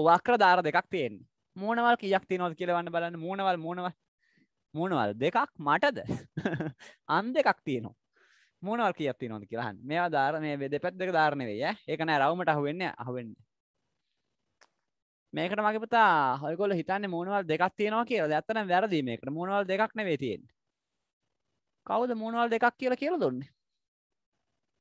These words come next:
මූණවල් දෙකක් නෙවෙයි මේකට තියෙන්නේ. නෑ නෑ වැරදි. නෑ මූණවල් දෙකක් නෙවෙයි තියෙන්නේ. එක්කුත් නෙවෙයි.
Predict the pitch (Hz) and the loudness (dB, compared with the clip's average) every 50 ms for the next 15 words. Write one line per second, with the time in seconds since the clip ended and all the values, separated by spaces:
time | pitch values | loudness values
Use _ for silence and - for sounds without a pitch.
0 | _ _ _ _ _ _ _ _ _ _ _ _ _ _ _ _ _ - 196 214 | _ _ _ _ _ _ _ _ _ _ _ _ _ _ _ _ _ -10 -6 -4
1 | 226 247 254 254 220 190 185 - 247 - - 247 233 196 143 131 120 117 117 - | 0 0 0 2 0 0 2 2 0 0 -2 -6 -4 -4 -4 -4 -4 -6 -8 -8
2 | - 117 104 98 95 110 _ _ _ _ _ _ _ - 214 226 233 240 240 220 | -6 -6 -6 -6 -8 -14 _ _ _ _ _ _ _ -6 -2 -2 0 0 2 2
3 | 180 156 131 95 90 - _ _ _ _ _ _ _ _ _ _ _ 156 160 185 | 2 2 2 0 -8 -16 _ _ _ _ _ _ _ _ _ _ _ -2 2 4
4 | 214 254 269 233 214 214 214 226 233 226 202 202 196 233 233 - 254 262 254 220 | 4 4 2 0 -2 -2 2 2 2 4 2 2 2 2 0 0 -4 -2 -2 -2
5 | 180 165 139 120 110 110 120 - 175 - - 294 311 _ 226 156 120 104 107 | -2 -2 -2 -2 -4 -6 -2 -4 -4 0 0 -2 0 _ 2 2 2 2 -2